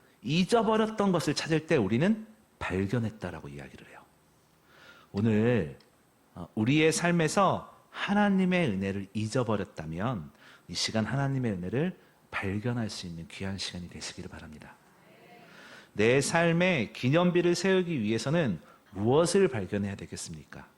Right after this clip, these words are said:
그건 바로 하나님의 은혜를 발견해야 돼요.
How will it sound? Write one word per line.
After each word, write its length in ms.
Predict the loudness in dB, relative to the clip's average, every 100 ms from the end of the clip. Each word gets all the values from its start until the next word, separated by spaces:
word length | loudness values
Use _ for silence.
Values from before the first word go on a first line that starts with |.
| _ _ _ _ _ _ _
그건 300 | -4 0 0
바로 420 | -2 -6 -6 -8 -10 _ _ _ _ _ _ _
하나님의 540 | -6 -2 0 0 0 -2
은혜를 320 | -4 -6 -8
발견해야 480 | -12 -14 -12 -14 -16
돼요. 180 | -20